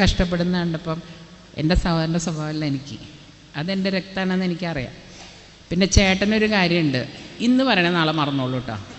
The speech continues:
രാത്രി എണീറ്റ് രാവിലെ എണീക്കുമ്പോൾ അദ്ദേഹം അത് മറക്കും. പക്ഷേ എനിക്ക്, നമുക്കൊന്നും അങ്ങനെയല്ല, പ്രത്യേകിച്ച് സ്ത്രീകൾക്ക്.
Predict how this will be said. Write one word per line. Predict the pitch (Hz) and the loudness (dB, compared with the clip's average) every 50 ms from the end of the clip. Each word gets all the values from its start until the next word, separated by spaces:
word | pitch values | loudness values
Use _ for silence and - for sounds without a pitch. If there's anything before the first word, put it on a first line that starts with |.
| - - - 180 190 | -18 -8 -2 0 2
രാത്രി | 202 214 226 240 247 - - 277 294 277 247 | 4 4 4 4 2 2 4 4 6 8 8
എണീറ്റ് | 226 220 214 202 190 220 214 208 | 8 6 6 6 4 6 6 8
രാവിലെ | 190 175 180 185 185 196 196 196 | 8 8 8 8 8 6 6 6
എണീക്കുമ്പോൾ | 180 175 170 160 170 170 175 180 175 | 6 4 4 2 2 2 4 4 4
അദ്ദേഹം | 175 170 185 233 294 | 4 2 2 2 2
അത് | 240 214 180 | 2 2 2
മറക്കും. | 143 127 - - 123 - - - - - - - - - - - - - - - - - - - | 0 0 -2 -8 -10 -12 -14 -16 -18 -18 -20 -20 -20 -20 -20 -20 -20 -20 -20 -20 -20 -12 -4 0
പക്ഷേ | 180 190 - 240 233 | 2 4 4 4 4
എനിക്ക്, | 226 208 - 139 196 190 | 4 0 0 0 2 4
നമുക്കൊന്നും | 208 214 214 - 254 247 240 240 233 226 | 4 4 2 2 2 2 2 2 2 2
അങ്ങനെയല്ല, | 214 196 185 190 190 175 160 160 160 | 0 0 0 0 0 0 0 0 -2
പ്രത്യേകിച്ച് | 165 160 170 208 208 214 214 294 262 - | -4 -6 -4 -4 -4 -2 -2 -4 -8 -6
സ്ത്രീകൾക്ക്. | - 202 175 165 156 143 139 127 - | -6 -4 -4 -4 -4 -4 -6 -8 -12